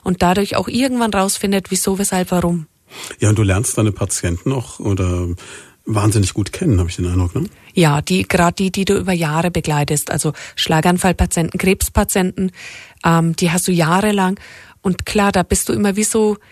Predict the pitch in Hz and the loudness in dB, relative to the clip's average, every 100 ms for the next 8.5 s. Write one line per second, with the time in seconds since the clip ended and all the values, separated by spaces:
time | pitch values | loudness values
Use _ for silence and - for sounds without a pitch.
0 | _ - - 165 175 180 190 196 190 196 | _ -8 -4 0 0 2 2 2 2 2
1 | 202 202 226 185 - - 175 160 - 190 | 2 2 2 0 -2 -2 -2 -2 -2 -2
2 | 185 - 190 226 226 - 214 196 190 - | -2 -2 0 0 0 0 0 2 0 -2
3 | 190 - 190 190 - - - - 202 185 | -4 -4 -2 -2 -2 -14 -20 -8 -2 0
4 | 196 - - - - - - 208 269 262 | 0 -2 -12 -20 -20 -4 0 2 2 0
5 | 240 233 240 247 240 240 - 202 170 _ | 0 0 0 0 0 -2 0 0 -2 _
6 | _ _ _ _ - - 156 123 123 107 | _ _ _ _ -6 0 2 2 0 0
7 | 101 92 90 85 - 101 - - 151 120 | -2 -2 -4 -4 -4 -4 -4 -4 0 0
8 | 90 85 87 82 | 0 -4 -4 -4